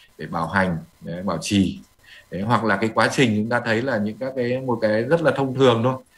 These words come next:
tức là bây giờ một, như một, trong một cái đô thị thì bất kỳ một nhà nào thì cũng sẽ xả ra một cái lượng rác. Đấy, và cái lượng rác đấy cần phải quy tụ, đấy là tập trung để đưa đi xử lý. Thì đấy cũng chính là một cái hoạt động logistics ở trong đời sống và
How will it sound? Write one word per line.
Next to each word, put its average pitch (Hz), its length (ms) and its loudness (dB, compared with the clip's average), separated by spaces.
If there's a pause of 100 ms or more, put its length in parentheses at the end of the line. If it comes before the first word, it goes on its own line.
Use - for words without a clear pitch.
(320)
tức 143 80 -4
là 127 140 2
bây 123 140 2
giờ 123 140 2
một, 107 280 0
như 131 160 0
một, 127 140 0
trong 127 180 2
một 113 140 -2
cái 131 100 -4
đô 127 220 -2
thị 131 260 0
thì 104 340 -4
bất 160 180 -6
kỳ 123 160 2
một 107 120 0
nhà 104 220 2
nào 101 340 4
thì 101 140 -4
cũng 104 120 -10
sẽ 123 460 -6
xả 90 300 -2
ra 113 100 0
một 113 160 -2
cái 117 100 0
lượng 120 180 0
rác. 139 260 2 (500)
Đấy, 92 220 -4
và 113 160 2
cái 113 100 2
lượng 120 180 2
rác 135 180 2
đấy 113 160 0
cần 104 260 2
phải 80 320 -4 (140)
quy 127 140 4
tụ, 123 380 2
đấy 98 120 -6
là 113 100 -4
tập - 220 -2
trung 135 320 2
để 101 80 0
đưa 117 200 2
đi 123 140 2
xử 92 220 -4
lý. 101 220 0 (440)
Thì 107 80 2
đấy 120 240 4
cũng - 140 0
chính 147 200 -4
là 151 100 -4
một 113 120 -4
cái 117 100 -4
hoạt 120 140 -4
động 104 240 -4
logistics 123 340 -6
ở 170 100 -12
trong 104 260 -2
đời 90 120 -2
sống 107 280 -4 (500)
và 92 140 -4